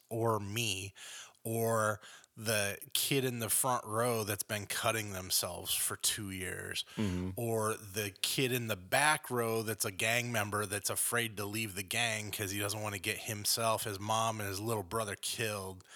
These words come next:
Speaker 1: or whatever the situation? Like,
Speaker 2: Right.
Speaker 1: you talk in church about how big our God is and how great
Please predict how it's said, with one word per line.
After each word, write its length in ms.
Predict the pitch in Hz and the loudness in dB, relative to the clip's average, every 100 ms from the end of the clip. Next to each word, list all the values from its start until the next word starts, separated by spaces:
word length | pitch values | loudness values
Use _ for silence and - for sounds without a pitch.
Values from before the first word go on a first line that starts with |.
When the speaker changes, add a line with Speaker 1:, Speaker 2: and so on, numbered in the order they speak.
| - - - - - | -16 -14 -12 -14 -8
Speaker 1:
or 200 | 120 117 | -2 -2
whatever 800 | 110 117 143 - - 131 123 107 | -2 0 -2 -2 0 0 0 -2
the 140 | 104 | 2
situation? 720 | - 107 - 104 104 117 113 | 2 2 0 0 -2 -2 -2
Like, 240 | 110 107 - - | 0 0 -2 -6
Speaker 2:
Right. 200 | 90 92 - - - _ _ | 0 0 -2 -12 -20 _ _
Speaker 1:
you 400 | 113 117 185 208 | -2 2 2 2
talk 500 | - - 156 170 - - | 0 0 2 0 0 -2
in 160 | 135 | 2
church 360 | 127 - 151 - | 4 6 4 4
about 260 | 113 110 110 | 4 4 4
how 640 | - - 139 143 123 101 - | 2 4 6 6 6 -6 0
big 400 | 139 131 120 113 - | 4 4 2 -6 -2
our 240 | 110 110 107 | 2 4 4
God 480 | 92 101 101 101 - | 4 4 4 2 -2
is 420 | 101 92 - 98 - | -6 -4 0 0 0
and 140 | 104 - | -6 -2
how 220 | 120 117 104 | 0 -2 -2
great 420 | 110 117 113 113 | 0 4 4 2